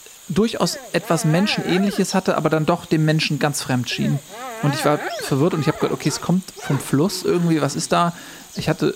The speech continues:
hab direkt gesehen, okay, du bist nicht da, du bist aufgestanden, hab ich direkt Angst bekommen, bin zum Fluss gerannt und da sah ich schon, dass sich dieser Fluss dort rot gefärbt hatte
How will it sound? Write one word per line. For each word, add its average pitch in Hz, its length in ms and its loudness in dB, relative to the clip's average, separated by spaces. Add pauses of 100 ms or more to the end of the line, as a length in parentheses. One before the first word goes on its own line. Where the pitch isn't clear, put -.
hab - 240 -2
direkt 156 220 0
gesehen, 147 180 0
okay, - 160 -2
du 151 140 2
bist 180 240 0
nicht 143 220 0
da, 170 340 2 (160)
du 156 80 0
bist - 180 -2
aufgestanden, 160 560 0
hab - 60 -6
ich 147 120 -2
direkt 151 300 -2
Angst 160 240 0
bekommen, 175 400 2 (540)
bin 175 120 4
zum 175 140 2
Fluss - 380 0 (180)
gerannt 151 580 2 (460)
und 156 360 2
da 147 120 4
sah 143 220 4
ich 170 140 0
schon, 160 200 2
dass 151 200 0
sich 147 180 -2 (520)
dieser 139 220 2
Fluss 151 500 0
dort 135 300 0
rot 139 340 0
gefärbt 160 460 0
hatte 170 260 -4